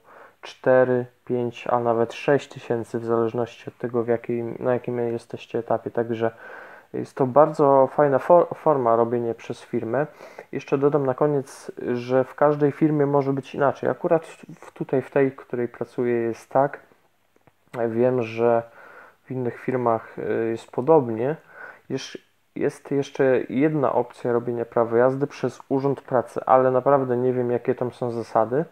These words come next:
Prawdopodobnie jest tak, że to Urząd Pracy finansuje ten kurs, nie firma.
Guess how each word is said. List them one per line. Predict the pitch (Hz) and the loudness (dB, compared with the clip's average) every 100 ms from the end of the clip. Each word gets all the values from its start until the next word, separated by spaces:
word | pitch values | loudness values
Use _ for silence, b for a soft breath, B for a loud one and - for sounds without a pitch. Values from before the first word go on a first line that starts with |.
| B B B - | B B B -2
Prawdopodobnie | 143 139 135 143 147 143 139 | 0 2 0 2 2 2 2
jest | 131 - | 0 0
tak, | 135 131 | 0 0
że | 131 | -2
to | 131 135 127 B B B - | 0 2 0 B B B -6
Urząd | 135 139 131 | -4 -4 -2
Pracy | 143 139 - | 2 2 0
finansuje | - 123 120 120 - 127 117 | -4 -2 0 -2 0 2 2
ten | 123 113 | 0 -6
kurs, | - 135 180 - - _ _ 131 | 0 0 0 -6 -20 _ _ -6
nie | 131 | -6
firma. | - 127 123 151 196 | -2 -2 0 2 2